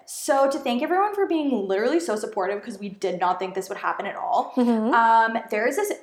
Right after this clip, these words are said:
Speaker 1: really great Etsy shop, and it's by this Canadian woman. She lives in Alberta, and her name is Megan Alessio, and she makes these beautiful resin, um, botanical bookmarks. Kat and I will probably,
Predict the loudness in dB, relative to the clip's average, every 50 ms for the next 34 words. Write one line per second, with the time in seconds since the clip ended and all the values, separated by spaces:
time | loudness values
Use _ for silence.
0 | -14 _ _ -10 -10 -8 -4 -2 0 2 4 4 4 2 2 -2 -6 -4 -2 -2
1 | -2 0 0 0 0 0 -2 -6 -8 -6 0 2 4 4 4 2 2 -2 -4 -4
2 | -6 -4 0 2 2 4 2 2 0 0 0 0 0 -2 -4 -10 -12 -14 -14 -8
3 | -6 -6 -4 -2 -2 -2 0 0 0 0 -2 -2 -4 -4 -4 -4 -4 -2 0 0
4 | 0 0 2 0 2 2 0 0 0 -4 -6 -6 -6 -4 -6 -6 -6 -4 -2 0
5 | 0 0 0 -2 -2 0 0 -2 -2 -4 -6 -8 -8 -6 -4 0 2 2 2 2
6 | -2 -6 -12 -18 -20 -20 -14 _ 0 2 2 2 2 0 -2 -4 -2 -2 -2 -2
7 | -2 -6 -8 -8 -6 -6 -8 -10 -10 -8 -6 -4 -4 -4 -2 0 0 2 2 0
8 | -2 -2 0 2 2 2 2 2 0 -2 -2 0 -2 -2 -2 -4 -6 -8 -12 _
9 | _ _ _ _ _ _ _ 0 2 2 4 4 2 2 0 -4 -8 -4 -4 -4
10 | -4 -4 -6 -4 -2 -2 0 -2 -2 -2 0 -2 -2 -2 -2 -2 -2 -2 -2 -2
11 | 0 2 4 4 4 4 2 0 -4 -10 -12 -4 -2 0 0 2 2 2 2 0
12 | 0 0 0 0 0 2